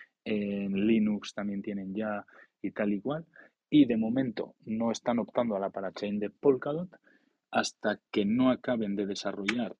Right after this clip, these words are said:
el proyecto en Calamari, hasta que no acaben de desarrollar la testnet de Calamari, porque esa testnet de Calamari, cuando esté acabada la última fase de la testnet, va a ser ya la mainnet, o sea, la red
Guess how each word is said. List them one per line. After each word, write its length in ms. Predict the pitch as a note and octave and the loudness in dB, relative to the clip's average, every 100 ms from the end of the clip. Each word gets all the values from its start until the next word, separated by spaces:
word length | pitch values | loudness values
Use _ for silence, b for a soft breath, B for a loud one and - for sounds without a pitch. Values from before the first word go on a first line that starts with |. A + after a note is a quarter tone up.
| _ | _
el 200 | A2+ G#2+ | -6 -6
proyecto 880 | - G#2+ G#2 A2+ A#2 - - F2+ - - - - | -2 -2 2 2 0 -2 -8 -8 -12 -20 -20 -10
en 720 | A2 G2+ G2+ G2+ G2+ G2+ G2+ | -6 -4 -4 -2 -2 -2 -4
Calamari, 560 | - G2+ G2+ A#2 D3+ F3+ | -4 -2 2 2 2 0
hasta 160 | - | -4
que 80 | F#2+ | -6
no 80 | G2+ | -6
acaben 220 | G#2 G#2 | -6 -4
de 80 | G#2 | -6
desarrollar 400 | G2+ G#2+ G2+ G2+ | -4 -2 -2 0
la 160 | G2 F2+ | -2 -2
testnet 340 | G2+ A2 G2 | -4 -4 -6
de 120 | G2 | -6
Calamari, 460 | G2+ G#2 A#2 D3 G2 - | -4 -4 -4 -4 -8 -4
porque 300 | A2+ G#2 - | -4 -2 -2
esa 220 | - C#3 | -2 0
testnet 440 | - C#3 A#2 A2 _ | 4 4 2 -8 _
de 200 | A2+ G#2+ G2+ | -12 -10 -6
Calamari, 480 | G#2 G#2 A#2 C3 - | -4 0 0 -2 -4
cuando 240 | G#2+ F#2+ | -10 -12
esté 300 | F#2 - G2 | -16 -6 -6
acabada 420 | F#2+ G2 F#2+ B2 | -4 -8 -8 -6
la 100 | G#2+ | -8
última 280 | G2+ G#2 F#2+ | -8 -10 -8
fase 280 | - G#2+ G2 | -8 -10 -10
de 80 | F#2+ | -12
la 140 | F#2 | -12
testnet, 400 | - G#2 C#3 D#3+ _ b b b b b b | -8 -8 -8 -12 _ b b b b b b
va 160 | - A2+ | -4 -2
a 20 | |
ser 240 | - A2+ | -2 -2
ya 160 | G#2+ A#2+ | 0 0
la 140 | G#2 | 0
mainnet, 580 | G2+ A2+ B2+ B2 B2 E3 - - | 0 -2 -4 -6 -6 -6 -10 -18
o 40 | |
sea, 180 | - G#2+ | -8 -6
la 220 | F#2+ F#2+ | -6 -8
red 180 | F#2+ A2 | -6 -6